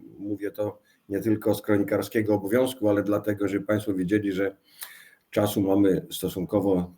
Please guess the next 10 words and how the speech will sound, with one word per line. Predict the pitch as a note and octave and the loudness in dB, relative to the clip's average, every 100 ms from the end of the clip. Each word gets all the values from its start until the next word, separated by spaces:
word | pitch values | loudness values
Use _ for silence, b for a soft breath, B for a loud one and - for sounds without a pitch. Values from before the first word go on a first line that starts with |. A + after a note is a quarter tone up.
| - | -2
niewiele, | G2 F#2+ F#2+ F2+ | 2 4 4 4
jeśli | F2 - F#2 | 0 0 0
mamy | F2+ F2 | 2 0
się | F#2 | 0
nie | E2+ | 0
spóźnić, | D#2+ - G2+ G2 F2+ - | -2 -2 -2 0 -4 -4
i | E2+ | -4
dlatego | E2+ E2 F#2 F#2 E2 B B B B B _ | -4 -2 0 0 0 B B B B B _
będziemy | D#2 F#2 F2 F#2+ F#2+ | 0 2 4 6 6
rozmawiali | E2+ E2 F2 F2 F2 F2 F2 | 4 2 2 2 2 2 2